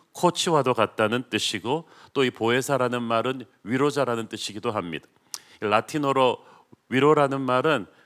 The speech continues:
그냥 따스하게 쓰다듬어 주는 것만이 아닙니다. 콘포르테,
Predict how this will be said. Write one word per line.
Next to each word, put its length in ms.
그냥 280
따스하게 520
쓰다듬어 500
주는 280
것만이 360
아닙니다. 380
콘포르테, 840